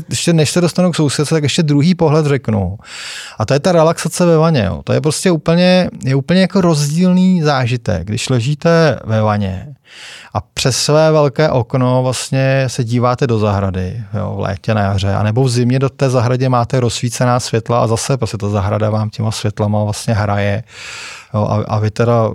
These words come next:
tohle vlastně z té vany vidíte, jak vám padá sníh do zahrady. Je to, je to senzační. Pokud vlastně ležíte ve vaně a to velké okno tam nemáte,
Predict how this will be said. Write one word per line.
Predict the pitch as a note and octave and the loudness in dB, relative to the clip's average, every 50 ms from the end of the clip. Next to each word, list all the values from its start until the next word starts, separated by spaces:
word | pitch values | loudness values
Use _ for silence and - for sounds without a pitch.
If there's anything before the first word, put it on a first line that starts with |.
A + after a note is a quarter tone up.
| - - | -6 -8
tohle | - A#2 G#2 G#2+ A#2 A2+ | -6 -4 -2 0 0 0
vlastně | A#2 A2+ - - B2 | 0 0 -2 -4 -6
z | - | -4
té | - A#2+ A#2 A2+ | -2 -2 0 0
vany | G#2+ G#2+ A2 A#2 A#2 | 0 0 0 0 0
vidíte, | G#2+ G#2 F#2+ G2+ G#2+ A2+ A#2 - A#2 | 0 -2 -4 -4 -6 -6 -2 0 0
jak | A2+ A2 A2 G#2 | 2 2 2 0
vám | G#2 A2 G#2+ G2+ | 0 -2 -2 -2
padá | - G#2+ G2+ G#2+ A2+ G2 | -2 -4 -2 -2 -2 -4
sníh | - - - - G#2 G#2 G#2 G#2+ | -4 -6 -6 -4 -4 -2 -2 -2
do | G2+ F#2+ | -2 -2
zahrady. | G2 G#2 G2 G2 A2 G#2+ G#2+ A2 A2 A2 - - - - - - - - - _ - | -2 -2 0 0 0 0 0 0 -2 -4 -4 -8 -16 -20 -20 -20 -20 -20 -20 _ -6
Je | D3 A#2+ - | -4 -4 -2
to, | - - B2 B2 B2 B2 A#2+ - - _ _ _ _ _ _ - | 0 0 2 2 2 2 0 -2 -6 _ _ _ _ _ _ -8
je | A#2 | -4
to | G#2+ C#3 | -2 -2
senzační. | B2+ - C#3 B2+ A#2+ A#2+ B2+ B2 - - - - F2+ G2 - _ _ - | -2 0 0 0 2 2 0 0 -2 -4 -4 -4 -4 -6 -8 _ _ -6
Pokud | - A#2 - - D#3+ | -6 -4 -2 0 0
vlastně | D#3 E3+ D#3+ - - - E3+ E3+ E3 D#3 C#3 B2 | 2 2 0 0 0 0 2 4 4 4 4 2
ležíte | - C3 B2+ A#2 E3 E3+ D#3+ F#3+ E3+ | 2 2 2 2 2 2 2 4 4
ve | D3+ C3+ B2+ | 4 4 4
vaně | C3 C3+ C#3 C#3 C#3+ C#3 C#3+ D3 | 4 2 2 2 2 2 2 2
a | C3+ C3 | 0 0
to | - C3 B2 | 0 0 2
velké | B2 B2+ B2+ B2 - D3+ - | 2 2 0 0 -2 -2 0
okno | B2+ B2 G#2 - - C#3 C#3+ | 0 -2 -2 -2 -2 -2 0
tam | C3 D3+ C#3+ C3 | 0 0 0 0
nemáte, | A#2 G#2 G2 G2 F#2+ F#2+ F#2+ F#2+ - G2+ G2 G2 F#2+ F#2+ G2+ B2 | 0 0 0 0 -2 -2 -4 -6 -4 -4 -4 -2 -4 -4 -6 -8